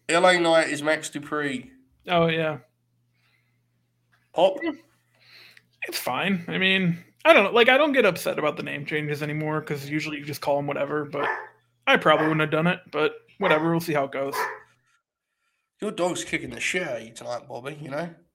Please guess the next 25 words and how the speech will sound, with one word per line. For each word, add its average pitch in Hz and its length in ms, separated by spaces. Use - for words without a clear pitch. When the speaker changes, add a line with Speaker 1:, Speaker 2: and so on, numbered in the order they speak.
Speaker 2:
I - 100
know. 139 220
Speaker 1:
I'm 135 80
glad 175 220
it 151 80
wasn't 151 240
when 139 100
we 139 60
did 139 160
the 139 100
other 151 160
thing 127 160
we 127 60
did 127 140
that 123 60
we 123 80
can't 127 180
talk 147 180
about 123 280
yet, 131 200
you - 80
know? 139 200
Interesting. - 540
<gasps> - 280
Joe 175 800